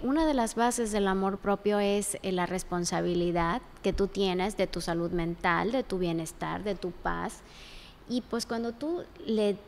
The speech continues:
le haces caso a la otra persona, ya no, ya no, ya te estás enganchando y te estás enganchando en un área que no has trabajado o que no conoces.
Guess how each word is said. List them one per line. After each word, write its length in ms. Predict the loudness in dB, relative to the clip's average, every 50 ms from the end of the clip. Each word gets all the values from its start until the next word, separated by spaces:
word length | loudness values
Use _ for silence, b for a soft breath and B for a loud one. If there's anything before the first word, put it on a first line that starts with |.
| -20 -16 -8 -2
le 220 | 0 0 0 0
haces 360 | 0 -2 -2 -2 -4 -6 -4
caso 300 | -2 -2 -2 0 0 -2
a 40 | -2
la 100 | -2 -2
otra 160 | -4 -4 -6
persona, 480 | -8 -6 -8 -8 -8 -6 -6 -6 -6 -6
ya 180 | -6 -6 -4 -2
no, 180 | -2 -2 -2 -4 -6 -8
ya 160 | -6 -6 -4
no, 440 | -4 -4 -4 -4 -4 -4 -4 -4 -4
ya 140 | -2 -4 -2
te 80 | -2 -4
estás 240 | -4 -4 -4 -4 -4
enganchando 840 | -4 -2 -2 -2 0 -2 -2 -2 -2 -2 -2 -2 -2 -4 -4 -4 -6
y 60 | -6
te 100 | -6 -6
estás 260 | -6 -4 -4 -6 -4 -4
enganchando 540 | -4 -2 0 0 -2 0 -2 -2 -2 -2 -2
en 80 | -2 -2
un 100 | -2 -2
área 200 | -2 0 -2 -2
que 120 | -4 -2 -2
no 100 | -2 -2
has 80 | -2
trabajado 680 | -2 -2 -2 0 -2 -4 -4 -2 0 2 2 2 0 0
o 120 | -2 -4
que 100 | -2 -2
no 160 | -2 -2 -2
conoces. 560 | -2 -2 -2 -2 -2 -2 -4 -6 -8 -10 -10